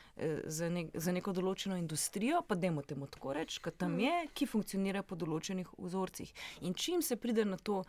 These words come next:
Speaker 1: da bi bilo tam vzorec mogoče spremeniti ali pa ga na novo misliti, aha, tako je nek problem. Ne.
Speaker 2: Ma ja, ma ker niti ne gre samo za vzorec, ampak gre tudi za kompetence, ne. Če ti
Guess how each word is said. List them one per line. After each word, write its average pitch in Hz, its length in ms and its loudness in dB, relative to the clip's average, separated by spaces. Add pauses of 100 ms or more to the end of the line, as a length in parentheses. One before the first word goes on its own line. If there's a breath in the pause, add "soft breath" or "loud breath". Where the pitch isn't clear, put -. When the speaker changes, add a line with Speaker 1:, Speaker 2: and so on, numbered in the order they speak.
(160 loud breath)
Speaker 1:
da 180 120 -4
bi 175 40 0
bilo 185 140 2
tam 214 300 6
vzorec 185 400 0
mogoče 170 580 0 (360 loud breath)
spremeniti 202 680 6
ali 180 140 8
pa 190 140 4
ga 180 120 6
na 180 120 6
novo 247 220 6
misliti, 254 340 4
aha, 165 400 4
tako 180 240 -2
je 180 60 0
nek 160 160 -6
problem. 151 420 -6 (600 soft breath)
Ne. 160 180 -6
Speaker 2:
Ma 220 140 -4
ja, 247 140 4
ma 262 80 4
ker 233 140 -4
niti 262 200 2
ne 247 100 6
gre 226 180 6
samo 277 320 2
za 190 340 0 (140)
vzorec, 220 580 4
ampak 196 240 2
gre 214 140 2
tudi 233 180 -2
za 196 200 6
kompetence, 208 600 2
ne. 143 160 0
Če 208 160 0
ti 208 340 0